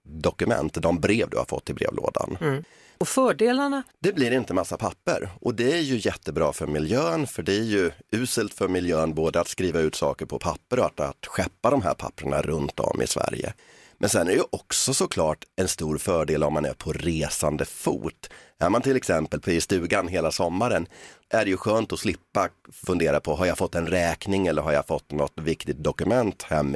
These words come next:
Speaker 1: i min vanliga bostad? Du kommer ju åt det på landet också i datorn och mobiltelefonen.
Speaker 2: Finns det några nackdelar då?
Speaker 1: En nackdel som finns, det är ju att man missar att det kommer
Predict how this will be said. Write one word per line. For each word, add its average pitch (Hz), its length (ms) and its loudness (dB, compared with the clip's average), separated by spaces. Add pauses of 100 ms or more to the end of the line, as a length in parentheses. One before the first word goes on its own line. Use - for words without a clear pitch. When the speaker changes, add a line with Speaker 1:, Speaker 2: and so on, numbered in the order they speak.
Speaker 1:
i 69 220 -2 (260)
min 71 260 0
vanliga 90 580 2
bostad? 71 480 -2
Du 80 80 0
kommer 82 260 0
ju 82 120 2
åt 95 320 2
det 80 140 0 (180)
på 98 180 4
landet 87 400 0
också 78 260 0
i 78 40 2
datorn 67 340 -2
och 69 80 -4
mobiltelefonen. - 960 -4 (460)
Speaker 2:
Finns 233 180 2
det 247 80 2
några 220 260 4
nackdelar 226 600 -2
då? 139 120 -10 (460)
Speaker 1:
En 214 160 2
nackdel 90 380 0
som 82 200 0
finns, 85 240 2
det 131 220 0
är 131 80 4
ju 98 180 4
att 95 280 -2
man 98 340 2
missar 107 720 0
att - 180 -8
det 92 80 -4
kommer 147 420 2